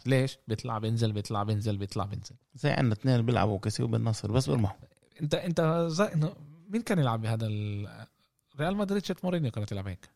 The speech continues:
Speaker 1: مع خديرا وتشافي الونسو، قدامهم اوزيل على الشمال،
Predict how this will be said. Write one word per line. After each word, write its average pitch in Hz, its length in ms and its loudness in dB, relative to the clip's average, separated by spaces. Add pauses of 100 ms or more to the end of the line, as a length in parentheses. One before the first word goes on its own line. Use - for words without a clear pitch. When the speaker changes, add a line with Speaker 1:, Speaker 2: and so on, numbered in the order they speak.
(840)
Speaker 1:
مع 107 440 -6
خديرا 135 580 2
وتشافي 113 640 -2
الونسو، 147 580 2
قدامهم 113 600 0
اوزيل 147 680 0
على 113 160 -6
الشمال، 117 560 0